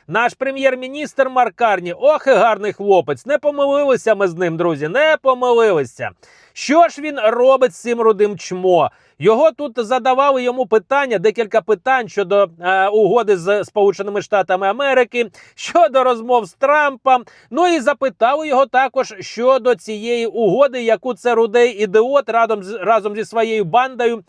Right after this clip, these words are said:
запропонували нібито для того, щоб Україна здалася, так? Щоб змусити Україну здатися. Е, наш прем'єр-міністр також чітко відповів на це питання. Як Канада зараз прогибає Сполучені Штати Америки і як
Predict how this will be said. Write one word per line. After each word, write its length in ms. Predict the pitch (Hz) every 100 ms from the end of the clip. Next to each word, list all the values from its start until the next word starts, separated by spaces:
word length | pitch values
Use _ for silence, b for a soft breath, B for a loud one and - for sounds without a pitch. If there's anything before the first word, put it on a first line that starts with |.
| b b
запропонували 1040 | 131 208 247 233 185 214 208 202 233 247 233
нібито 420 | 202 214 214 208
для 340 | 175 202 208
того, 280 | 190 247 269
щоб 260 | - 214 214
Україна 580 | - 175 196 202 214 202
здалася, 720 | 147 180 202 185 143 - 110 -
так? 260 | 165 175 b b b
Щоб 260 | - 156
змусити 480 | 151 220 277 247 233
Україну 480 | 208 185 190 208 196
здатися. 640 | 156 190 175 135 120 135 135 156
Е, 220 | 196 196
наш 400 | 190 220 269 -
прем'єр-міністр 880 | 269 277 285 277 277 277 - 269 247
також 420 | 240 240 233 190
чітко 480 | - 226 190 208 190 b b
відповів 460 | 160 185 196 190 196
на 100 | 185
це 140 | -
питання. 500 | 185 180 - 160 127 117 _
Як 300 | 110 170 285 -
Канада 380 | 277 277 262
зараз 360 | 208 262 285 190
прогибає 500 | 240 214 214 254 254
Сполучені 480 | - 226 220 202 220
Штати 340 | - - 214
Америки 540 | 196 233 269 196 190 -
і 240 | 214 240
як 260 | 226 262 269